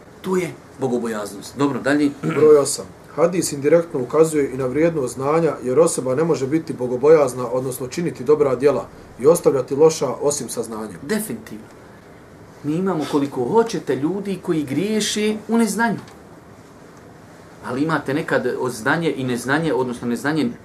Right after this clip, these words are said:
Speaker 1: opravdano i neopravdano. Danas imate ljudi, vjerujte koliko hoćete ljudi, čije, ja znam da je to nekome teško pada, ali namaz mu dobro upitan.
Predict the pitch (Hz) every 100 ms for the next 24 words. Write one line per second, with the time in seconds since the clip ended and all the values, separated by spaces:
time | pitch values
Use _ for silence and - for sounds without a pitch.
0 | - 160 185 226 214 220 214 220 214 185
1 | 113 107 107 - - - - - - 160
2 | 160 190 190 160 160 190 165 139 196 202
3 | 156 143 143 196 208 151 165 196 202 190
4 | - - - 165 143 - - - 120 120
5 | 110 104 147 147 139 151 143 147 139 156
6 | 180 143 - - 139 - - - - -
7 | - 147 233 294 233 175 180 233 190 180
8 | 143 - 101